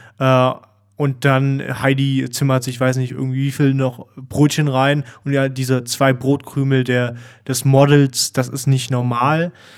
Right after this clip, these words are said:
Und man lebt quasi ein Körperbild, ähm, oder legt ein Körperbild dar, wie eine Frau auszusehen haben sollte, was nicht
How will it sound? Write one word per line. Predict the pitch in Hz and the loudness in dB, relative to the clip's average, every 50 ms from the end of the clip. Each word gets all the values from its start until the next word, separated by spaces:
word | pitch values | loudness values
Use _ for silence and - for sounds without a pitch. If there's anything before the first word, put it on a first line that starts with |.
| - - _ | -20 -16 _
Und | - 143 143 131 - | -2 -2 -2 -2 0
man | 135 131 127 131 135 - | 2 2 2 2 -2 -2
lebt | 143 139 151 175 175 - - | 2 2 2 2 2 -2 -12
quasi | - - 135 135 147 147 135 135 | -8 -4 -2 0 0 0 0 -2
ein | 131 - 113 127 127 127 131 135 - | -4 -2 -4 -4 -2 -4 -6 -8 -8
Körperbild, | - - 156 170 175 165 165 151 135 123 131 127 127 135 139 131 - - - | -4 0 2 2 2 4 2 2 2 2 2 2 2 2 0 -2 -6 -14 -12
ähm, | - - 127 123 127 123 - - - - _ _ _ _ _ _ _ _ _ | -8 -6 -6 -6 -6 -10 -12 -14 -18 -20 _ _ _ _ _ _ _ _ _
oder | - 147 127 123 | 0 2 2 4
legt | 131 151 202 185 - - - | 4 4 4 2 0 -6 -8
ein | 131 131 131 | -6 -6 -4
Körperbild | - - 139 139 131 117 123 120 117 120 117 117 120 120 - - - | -4 -2 -2 -2 -2 -2 -6 -8 -8 -8 -12 -12 -14 -16 -14 -8 -6
dar, | 117 110 120 139 160 165 - _ - - - - _ - | -4 -4 -2 -4 -4 -6 -8 _ -20 -20 -20 -20 _ -4
wie | 135 131 135 | 2 2 2
eine | 123 120 131 127 | 2 2 0 -2
Frau | - - - - 131 123 139 135 131 - | -4 -6 -8 0 4 4 6 6 4 4
auszusehen | - 151 165 156 - - - 127 120 120 120 120 110 104 104 | 4 4 4 4 2 -4 -6 -4 -4 -4 -4 -4 -4 -4 -4
haben | 104 107 110 117 117 | -4 -4 -4 -4 -4
sollte, | 117 110 120 110 110 113 117 117 - - 127 127 135 131 - - - - - - - _ - | -6 -6 -4 -4 -4 -4 -4 -6 -4 -2 0 0 0 -2 -6 -16 -20 -20 -20 -20 -14 _ 0
was | 135 131 127 - - - _ _ _ - | 0 0 0 0 -6 -8 _ _ _ -4
nicht | 151 151 143 147 151 165 180 180 - - - - - - | 2 4 6 8 8 8 6 6 2 -4 -8 -10 -16 -16